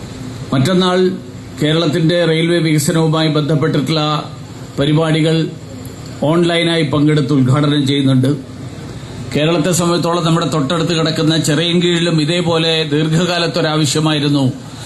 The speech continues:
പരശുരാമിന് സ്റ്റോപ്പ് അനുവദിക്കണം എന്നുള്ളത്. അത് ഈ അടുത്ത മാസങ്ങളിലാണ് ആ സ്റ്റോപ്പ് അനുവദിച്ചത്.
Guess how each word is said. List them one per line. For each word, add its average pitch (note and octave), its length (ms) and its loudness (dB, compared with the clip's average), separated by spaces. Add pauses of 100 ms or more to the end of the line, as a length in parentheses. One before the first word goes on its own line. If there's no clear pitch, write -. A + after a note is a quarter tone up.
(200)
പരശുരാമിന് F3+ 680 2
സ്റ്റോപ്പ് D3+ 340 -2
അനുവദിക്കണം C3 540 0 (140)
എന്നുള്ളത്. A#2 380 2 (800)
അത് C#3+ 100 2
ഈ D3+ 80 2
അടുത്ത D#3 280 0 (300)
മാസങ്ങളിലാണ് D#3 800 0 (300)
ആ C#3 80 0
സ്റ്റോപ്പ് D3 340 0
അനുവദിച്ചത്. C3+ 520 2